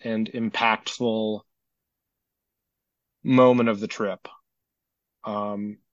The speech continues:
uh, we visited the Shura Army Base. This is, I believe, the Army base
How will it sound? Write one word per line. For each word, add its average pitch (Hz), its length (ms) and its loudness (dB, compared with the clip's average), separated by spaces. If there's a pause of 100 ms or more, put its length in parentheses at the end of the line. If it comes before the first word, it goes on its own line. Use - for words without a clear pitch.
(1500)
uh, 104 360 -2 (100)
we 120 120 2
visited 143 440 4
the 120 80 2
Shura 139 640 2
Army 113 300 -6
Base. - 540 -12 (1300)
This 156 420 2
is, 135 880 2 (140)
I 117 120 0
believe, 147 600 2
the 143 140 2
Army 139 360 0
base 123 720 -4